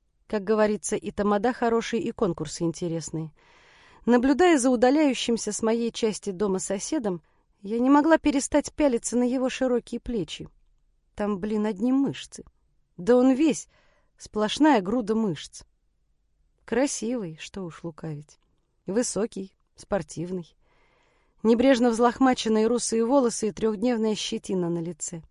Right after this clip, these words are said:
Обалденно красивый. Снаружи. Однако внутри, похоже, гнилью попахивает. От таких, как он, добра не жди и лучше держаться подальше, что я, разумеется, и сделаю. Еще раз увижу на моей стороне дома,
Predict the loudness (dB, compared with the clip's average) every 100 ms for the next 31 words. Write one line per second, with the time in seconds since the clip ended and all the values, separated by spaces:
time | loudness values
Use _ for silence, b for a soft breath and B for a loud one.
0 | _ _ _ _ _ _ -2 4 4 4
1 | 2 2 -2 -6 -10 -8 -10 -10 -16 _
2 | _ _ _ _ _ _ -4 0 0 0
3 | -4 -10 _ _ _ _ _ _ -6 2
4 | 4 6 6 6 4 2 2 4 2 2
5 | 0 2 2 0 -4 -6 -6 -8 -10 -10
6 | -10 -12 -16 -20 _ _ _ _ _ _
7 | _ -8 2 2 2 -2 -2 -2 0 2
8 | 2 2 2 0 -2 -4 -2 -2 -4 -6
9 | -6 -6 -4 -6 -6 -6 -6 -4 -4 -6
10 | -16 -18 _ _ -16 -2 2 4 4 4
11 | 4 4 2 -2 -6 -6 -4 -6 -6 -10
12 | -14 _ _ _ _ _ -2 0 2 4
13 | 4 4 0 0 0 0 2 2 2 -2
14 | -4 -4 0 0 0 2 2 2